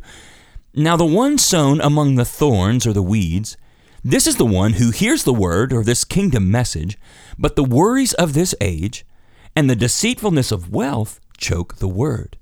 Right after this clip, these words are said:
and it becomes unfruitful." And once again, we see this image of an encumbered life, one where many of us absolutely buy into the kingdom promises of Jesus,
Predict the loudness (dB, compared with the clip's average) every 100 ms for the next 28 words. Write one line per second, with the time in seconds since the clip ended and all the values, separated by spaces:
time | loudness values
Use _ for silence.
0 | -20 _ _ -8 -2 -2 -2 -2 -2 -2
1 | -4 -6 -6 -2 -2 -2 -6 -14 -14 _
2 | _ _ _ _ _ _ -20 -20 _ _
3 | -8 -2 0 0 -2 0 0 2 0 0
4 | 0 0 -2 0 0 0 -2 -2 -2 -4
5 | -10 -4 -2 -2 -2 -2 0 0 -2 -2
6 | -6 -10 -18 -8 0 2 4 4 4 2
7 | -2 0 2 4 2 0 0 0 -2 0
8 | 2 2 2 0 2 2 2 2 0 0
9 | 0 0 2 2 0 -2 -2 -4 -2 -4
10 | -4 -8